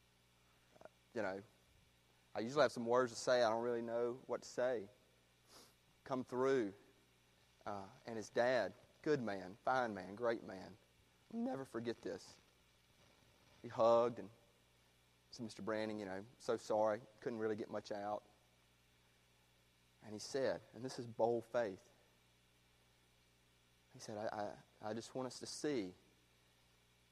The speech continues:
what there is that we can learn from this, what God is trying to teach us." I was like, "Man, you know,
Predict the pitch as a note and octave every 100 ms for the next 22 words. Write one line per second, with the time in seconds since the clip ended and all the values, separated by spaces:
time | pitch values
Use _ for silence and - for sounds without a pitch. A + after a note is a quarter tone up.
0 | _ _ - C3 C3+ B2 B2 G#2+ A2+ A#2
1 | G#2 G#2 A#2 A#2 G#2+ F2+ F2+ - - -
2 | _ _ _ _ _ _ - - - A#2+
3 | B2 G#2+ - G#2 G2 - A2+ - - -
4 | - - _ _ _ _ _ _ _ _
5 | _ _ _ _ _ _ - - - C3+
6 | A2+ G#2 - _ _ _ _ _ _ _
7 | _ _ _ _ C3+ G#2+ G#2